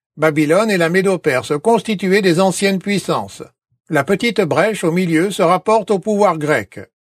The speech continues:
Il y a eu une révolte à l'époque des Grecs.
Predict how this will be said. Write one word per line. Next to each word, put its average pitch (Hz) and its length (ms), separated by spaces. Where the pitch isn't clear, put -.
Il 185 140
y 196 60
a 202 40
eu 240 100
une 220 100
révolte 185 520
à 156 60
l'époque 175 380
des 185 160
Grecs. 170 360